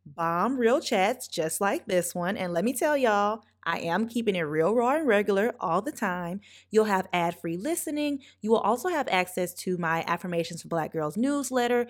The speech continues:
where I will keep you up to date with all things Affirmations for Black Girls, which will include upcoming events, things that have been on my heart to share with you guys, and additional resources to aid you in becoming the best version of yourself. And you will also get unlimited additional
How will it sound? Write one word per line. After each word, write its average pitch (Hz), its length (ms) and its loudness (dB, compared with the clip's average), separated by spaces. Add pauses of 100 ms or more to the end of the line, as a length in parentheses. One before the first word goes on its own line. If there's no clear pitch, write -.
where 185 180 0
I 196 100 4
will 254 140 4
keep 233 240 -8
you 202 140 -4
up 180 200 0
to 262 100 -6
date 180 180 4
with 165 160 -6
all 175 280 4
things 254 360 0
Affirmations 214 560 0
for 359 100 0
Black 170 300 2
Girls, 165 300 0
which 185 180 -2
will 180 160 -2
include 175 480 -4
upcoming 170 440 -6
events, 302 500 -4 (280)
things 359 260 -2
that 254 120 2
have 247 160 0
been 208 100 -2
on 190 120 0
my 160 140 -2
heart 180 360 0
to 156 100 -8
share 185 360 0
with 240 160 2
you 247 80 -4
guys, 220 500 0
and 190 160 -2
additional 220 460 -2
resources 175 640 -2
to - 200 -12
aid 196 320 0
you 180 440 -2
in 214 80 -2
becoming 180 480 -4
the 180 140 -6
best 160 360 -4 (100)
version 151 440 -6
of 156 180 -4
yourself. 151 460 -6 (420)
And 302 300 -2 (220)
you 285 100 -2
will 302 80 6
also 381 320 6
get 247 260 2
unlimited 202 600 0
additional 196 500 -2